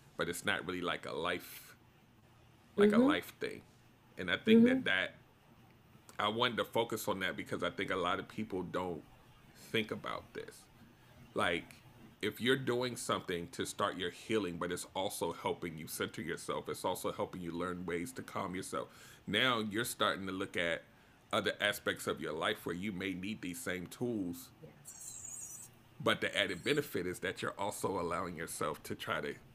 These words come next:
Speaker 1: heal, you know, from whatever the reason why you arrived there. So I think that the benefits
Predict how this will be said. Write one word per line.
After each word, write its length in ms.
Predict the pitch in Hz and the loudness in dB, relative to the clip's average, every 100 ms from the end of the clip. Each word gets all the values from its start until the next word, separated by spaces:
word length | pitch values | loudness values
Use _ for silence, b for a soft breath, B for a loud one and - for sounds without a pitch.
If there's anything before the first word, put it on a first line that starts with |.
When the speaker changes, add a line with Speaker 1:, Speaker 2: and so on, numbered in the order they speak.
| - | -18
Speaker 1:
heal, 520 | - 117 104 87 87 - - - - - 165 - | -2 0 2 0 -4 -10 -20 -20 -20 -16 -16 -4
you 100 | 95 | -2
know, 160 | 87 85 | -2 -2
from 380 | - 101 90 | -2 -2 0
whatever 360 | 90 92 87 90 | 0 -2 0 -4
the 180 | 87 90 | -4 -4
reason 360 | 80 87 90 | -2 -2 -2
why 120 | 82 80 | -2 -4
you 180 | 71 | -4
arrived 440 | 76 76 87 87 - | -4 -2 -2 -2 -4
there. 120 | 67 | -8
So 200 | - 67 | -4 -4
I 60 | 82 | -4
think 260 | 98 92 | -6 -6
that 120 | 95 - - | -6 -8 -10
the 80 | 87 | -8
benefits 760 | 104 113 131 - 87 - - | -4 -2 -2 -4 -6 -6 -12